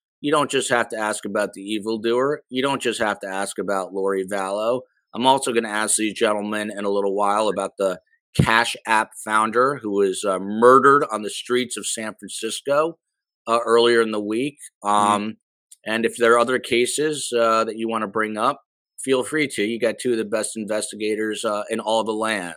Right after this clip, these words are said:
Speaker 1: So Friday's a day where we can, uh, have a little fun and, uh, go out of our, uh, typical boundaries. So, uh, Scott, to you. In addition, this report says, to D N A evidence, which is that, uh, fingernail on the knife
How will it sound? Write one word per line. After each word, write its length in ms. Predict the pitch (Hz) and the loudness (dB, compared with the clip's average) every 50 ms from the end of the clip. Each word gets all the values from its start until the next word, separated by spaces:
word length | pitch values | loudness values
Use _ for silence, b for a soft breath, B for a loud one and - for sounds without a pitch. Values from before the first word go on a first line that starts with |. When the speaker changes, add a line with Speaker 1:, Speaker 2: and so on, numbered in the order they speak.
| - 78 | -12 -8
Speaker 1:
So 380 | - - - 98 95 95 92 90 B B B B B B | -6 -2 2 4 4 4 4 0 B B B B B B
Friday's 520 | B - 127 123 123 123 123 123 123 110 110 | B 8 10 10 12 12 10 8 6 4 0
a 40 | 104 | 0
day 240 | 107 117 113 120 | 2 4 4 4
where 200 | 123 117 110 110 | 4 2 0 -2
we 200 | 107 107 110 104 | -2 -4 -6 -6
can, 440 | 101 - - 110 104 104 107 107 107 | -8 -8 -8 -6 -6 -4 -4 -4 -4
uh, 420 | 107 104 104 101 104 101 98 98 - _ _ _ _ _ _ _ _ _ _ _ _ _ _ _ _ _ _ _ - | -4 -4 -2 -2 -2 -2 -2 -4 -6 _ _ _ _ _ _ _ _ _ _ _ _ _ _ _ _ _ _ _ -12
have 140 | - - 147 | -10 -6 -4
a 60 | 139 | 0
little 320 | 135 131 123 113 110 98 90 - - - | 2 4 4 4 2 0 -2 -4 -4 -2
fun 460 | 110 107 101 98 110 135 151 147 135 - | 0 2 2 2 0 -4 -6 -10 -12 -12
and, 320 | - 107 110 110 110 104 110 | -12 -8 -8 -6 -4 -2 0
uh, 200 | 110 107 104 101 | 2 2 2 0
go 280 | 101 117 110 107 104 | 0 0 0 0 0
out 200 | 104 101 101 101 98 | 0 0 0 0 0
of 200 | 95 92 90 92 98 | -2 -2 -4 -4 -4
our, 340 | 92 87 87 87 87 85 85 | -4 -2 -2 -2 -2 -4 -4
uh, 200 | 85 82 87 90 - - | -4 -6 -8 -8 -6 -6
typical 420 | 92 90 - 92 82 - 82 80 | -6 -6 -6 -8 -8 -8 -8 -8
boundaries. 760 | 78 - 80 78 78 78 76 76 78 76 71 71 71 71 - - | -6 -6 -6 -4 -6 -8 -10 -12 -14 -12 -10 -10 -8 -4 2 6
So, 300 | 117 120 117 113 101 - B B B B B B B B B B | 8 8 8 8 4 -4 B B B B B B B B B B
uh, 140 | 127 131 131 | 6 6 6
Scott, 400 | - - - 160 156 156 151 - | 6 6 8 8 8 8 6 2
to 120 | - 135 | -2 0
you. 400 | 135 139 135 127 117 107 107 - _ _ | 4 6 6 6 6 6 2 -4 _ _
In 120 | 131 143 | -2 -2
addition, 540 | 147 135 117 - 170 180 175 - - 147 131 | -2 -2 0 2 2 2 2 2 2 2 2
this 200 | 117 104 - - | 0 -2 -2 -2
report 400 | 117 101 - 120 117 113 110 - | -4 -4 -2 2 2 2 2 0
says, 320 | - 120 110 110 113 110 - | 0 0 0 2 0 -2 -4
to 200 | - 117 104 95 - _ | -4 -6 -6 -6 -8 _
D 220 | - 143 151 151 143 | -4 -2 0 2 2
N 180 | 127 120 120 | 2 2 2
A 260 | 131 135 143 143 143 123 | 0 0 0 0 0 0
evidence, 520 | 104 104 98 90 92 95 95 101 101 - - | 0 0 -2 -2 -2 -4 -2 -4 -4 -6 -6
which 160 | 107 101 - | -6 -6 -6
is 160 | 110 107 98 - | -2 -2 0 2
that, 280 | 107 101 98 101 101 | 2 2 2 2 0
uh, 260 | 98 95 92 92 92 - - - | 0 0 0 -2 -4 -6 -4 -2
fingernail 480 | 127 123 123 117 110 107 107 98 98 95 | 0 0 0 0 0 0 0 0 0 -2
on 140 | 95 92 92 | -4 -4 -6
the 80 | 90 | -8
knife 420 | 95 98 101 104 104 107 104 - | -8 -6 -4 -2 -2 -2 -2 -4